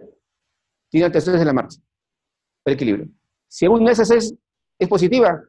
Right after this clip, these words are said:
la evaluación completa. Si no, se hace una evaluación de equilibrio con el test Guetta-Paco que han visto. Y si es normal, reevaluación. Si es anormal, evaluación completa. La evaluación completa es normal,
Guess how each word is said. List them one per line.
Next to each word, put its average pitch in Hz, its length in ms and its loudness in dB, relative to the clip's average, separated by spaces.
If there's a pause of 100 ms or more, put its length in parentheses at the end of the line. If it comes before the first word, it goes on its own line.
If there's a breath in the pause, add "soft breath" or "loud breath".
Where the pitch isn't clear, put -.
(400)
la - 80 -2
evaluación 143 340 2
completa. 117 360 -6 (1800)
Si 170 60 -2
no, - 500 -2 (640)
se - 160 -4
hace 147 120 0
una 170 100 2
evaluación 175 200 0
de 170 60 0
equilibrio 160 480 0 (200)
con 139 160 -2
el 135 60 -4
test 165 260 -2
Guetta-Paco 151 460 0
que 156 80 -2
han 147 60 -2
visto. 185 400 -2 (640)
Y - 80 -16
si 214 100 0
es 214 60 0
normal, 226 400 0 (540)
reevaluación. 139 580 -2 (760)
Si - 180 -12
es 151 60 -2
anormal, 214 600 0
evaluación 151 360 0
completa. - 280 -8 (1120)
La 185 60 -2
evaluación 214 220 2
completa 254 320 4
es 233 80 2
normal, 240 440 0